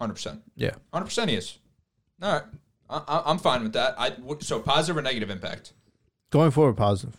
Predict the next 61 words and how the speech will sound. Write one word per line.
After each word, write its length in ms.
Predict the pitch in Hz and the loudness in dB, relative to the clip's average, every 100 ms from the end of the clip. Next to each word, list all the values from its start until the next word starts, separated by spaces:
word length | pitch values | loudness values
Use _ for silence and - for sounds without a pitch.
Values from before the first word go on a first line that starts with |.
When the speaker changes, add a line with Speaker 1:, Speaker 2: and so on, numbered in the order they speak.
| - | -2
Speaker 1:
Positive. 280 | 113 113 135 | 2 4 4
Speaker 2:
Like 100 | 160 | 4
I 60 | |
said, 200 | 151 160 | 6 4
the 40 | 127 | 4
only 140 | 139 135 | 4 4
thing 200 | 151 139 | 4 4
negative 300 | 135 135 131 | 4 4 4
I 80 | |
can 120 | 117 107 | 2 2
think 220 | 123 117 | 2 2
of 140 | 120 | 4
is 160 | 110 98 | 2 4
locker 320 | 104 104 107 | 2 2 2
room 280 | 104 104 101 | 2 0 -4
or, 280 | - 101 101 | 0 2 4
um, 420 | 98 98 95 95 - _ _ _ _ - | 4 2 0 -2 -8 _ _ _ _ -6
Speaker 1:
I 120 | 110 160 | 0 0
just 200 | 175 170 | 0 4
Speaker 2:
or 40 | |
Speaker 1:
think 140 | 135 | 6
he 40 | 135 | 8
Speaker 2:
wa-, 280 | 151 170 143 | 6 6 4
wanting 320 | 147 165 165 | 4 6 4
the 80 | 151 | 4
ball 240 | 131 143 | 6 6
more 180 | 131 127 | 6 4
than 120 | 123 123 | 4 4
he's 160 | 123 | 4
getting 220 | 143 156 | 4 2
because 200 | 113 135 131 | 2 2 2
of 40 | |
how 120 | 135 | 2
many 140 | 143 139 | 4 2
people 320 | 147 156 127 | 2 0 4
are 120 | 110 | 4
Speaker 1:
I 40 | 110 | 4
Speaker 2:
they 60 | 120 | 4
Speaker 1:
think 120 | 123 | 4
Speaker 2:
have 120 | 131 | 4
Speaker 1:
he 60 | 135 | 4
Speaker 2:
to 40 | 127 | 2
Speaker 1:
actually 160 | 113 | 2
learned 80 | - | 2
to 60 | 160 | 2
Speaker 2:
distribute. 100 | 135 | 2
Speaker 1:
shut 80 | 104 | 0
the 60 | - | -4
fuck 200 | 98 107 | -6 -4
up, 240 | 104 92 _ _ - | -4 -6 _ _ -18
to 60 | 101 | -8
be 80 | 95 | -6
honest 260 | 107 113 | -6 -6
with 140 | 85 85 | -10 -12
you. 100 | 92 - - | -12 -14 -6
Like, 100 | 113 | -2
I 40 | |
really 220 | 127 147 135 | 4 4 2
think 160 | 139 | -2
he 60 | 110 | -2
did. 320 | 110 113 | 0 -2